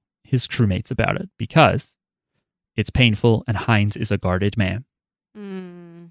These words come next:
Speaker 1: Um, and then he's like, "Wait a minute, yeah, my daughter died. Like, why was I just seeing her in these memories or whatever?" And Eva is like, "But she can be alive here with me." Like,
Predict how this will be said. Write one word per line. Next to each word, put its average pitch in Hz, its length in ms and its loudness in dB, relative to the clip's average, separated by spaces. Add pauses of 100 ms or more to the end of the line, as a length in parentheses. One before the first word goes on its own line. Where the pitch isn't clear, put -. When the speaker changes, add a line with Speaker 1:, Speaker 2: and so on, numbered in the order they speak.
Speaker 1:
Um, 95 480 2 (640)
and 123 160 4
then 127 100 4
he's 127 220 4
like, 135 160 4
"Wait 208 160 4
a 180 40 4
minute, 120 220 4
yeah, 156 140 4
my 117 160 4
daughter 160 300 2
died. 117 500 0
Like, 95 200 -4
why 104 180 2
was 120 260 2
I 123 120 6
just 120 240 0
seeing 127 240 0
her 127 180 4
in 120 140 2
these 120 240 2
memories 123 420 2
or 98 40 2
whatever?" 98 360 -2 (500)
And 117 180 2
Eva 139 440 6
is 117 180 2
like, 120 280 2
"But 143 120 4
she - 160 0
can 190 180 0
be 175 160 2
alive 123 440 4
here 135 540 0 (100)
with 131 180 -2
me." 175 240 4
Like, 98 340 -2